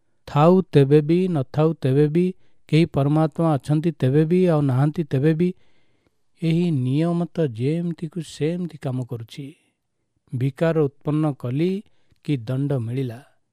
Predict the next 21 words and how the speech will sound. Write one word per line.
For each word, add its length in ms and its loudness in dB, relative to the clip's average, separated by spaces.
ବ୍ୟାକୁଳ 340 -2
ହୋଇଗଲି। 500 -4
ବିକାର 400 2
ଦୂର 320 4
ହେଲା 380 0
କି 100 2
ଦୁଃଖରୁ 480 0
ମୁକ୍ତି 360 -6
ମିଳିଲା, 440 -4
ଏହି 260 2
କଥା 280 -2
ତ 120 -6
ପ୍ରତ୍ୟକ୍ଷ 680 -4
ନା? 220 0
ଏହି 200 4
ପ୍ରତ୍ୟକ୍ଷ 680 -2
କଥାକୁ 420 0
ତ 120 -2
ଗୌଣ 400 4
ମନେ 260 2
କରିବା, 360 -6